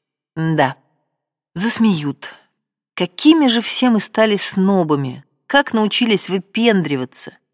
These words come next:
как быстро привыкли к хорошему. Даже в Европах над нами посмеиваются. И давно ли? Нет, недавно, всегда отвечал Туров. Но, как известно, к хорошему привыкают быстро. А вот Светку, свою секретаршу, пригласить можно.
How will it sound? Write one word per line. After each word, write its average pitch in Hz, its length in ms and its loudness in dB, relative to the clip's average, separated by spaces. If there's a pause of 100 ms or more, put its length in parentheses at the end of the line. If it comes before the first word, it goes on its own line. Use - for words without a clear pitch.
(300)
как 160 220 -4
быстро 170 340 0
привыкли 151 400 -6
к - 60 -10
хорошему. 151 680 -4 (720)
Даже 247 300 4
в - 20 -2
Европах 247 520 0
над 160 160 0
нами 156 220 -2
посмеиваются. 143 920 -4 (300)
И 202 100 -4
давно 160 520 2
ли? 349 180 4 (600)
Нет, 269 400 4
недавно, 202 600 2 (360)
всегда 175 300 2
отвечал 180 400 0
Туров. 175 480 -4 (120)
Но, 247 160 4
как 277 180 2
известно, 247 520 2
к - 60 -10
хорошему 247 560 2
привыкают 180 580 0
быстро. 139 540 -8 (1080)
А 262 100 4
вот 311 140 0
Светку, 381 420 2
свою 170 260 0
секретаршу, 180 640 -2
пригласить 190 520 0
можно. 185 460 0